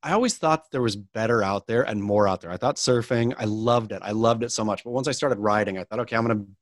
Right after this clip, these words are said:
you know, go write the next great book, or I'm gonna go into, you know, write politics, to write, you know, I don't know, to be a war journalist, to write anything that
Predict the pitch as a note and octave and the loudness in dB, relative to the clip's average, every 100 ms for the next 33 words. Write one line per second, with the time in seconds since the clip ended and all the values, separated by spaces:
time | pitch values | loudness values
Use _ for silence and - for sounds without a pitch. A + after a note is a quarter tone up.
0 | _ - A#2+ G#2+ G2+ G#2+ F#2+ G#2 G#2 G#2+ | _ -4 0 0 2 0 2 2 2 0
1 | _ _ - - _ _ _ G#2+ G2 G2+ | _ _ -20 -20 _ _ _ -6 -2 2
2 | G#2+ G2+ - - G2+ E2+ G2+ F2 - - | 2 2 -2 -2 -4 -2 -2 -2 -4 -2
3 | G2+ G#2 G#2+ G2+ G#2 G#2 G#2+ G#2 G2+ G#2+ | 2 4 2 0 2 2 2 -2 -2 0
4 | F#2+ - _ - B2 G#2+ G2 A2 A2 - | 0 -2 _ -2 0 0 2 2 2 0
5 | A2+ G#2 G2 F#2 - - G#2 G#2+ G#2 G#2 | -2 0 -2 -10 -12 -8 0 2 2 0
6 | _ _ _ _ - A#2 G2+ F2+ F2 _ | _ _ _ _ -8 -4 -2 -4 -8 _
7 | _ - - _ _ - G#2+ F#2+ F2+ E2+ | _ -20 -20 _ _ -8 -6 -6 -8 -12
8 | - C#2 D2+ D2 C3 B2 G#2 - B2+ A2 | -16 -18 -16 -14 -14 -14 -16 -4 -2 2
9 | A2 A#2 G2+ F2+ - A2 A#2+ C3 - C3 | 2 2 0 -6 -8 -2 2 0 0 -2
10 | C#3 C3 A#2+ A2 G2+ | 0 0 0 2 0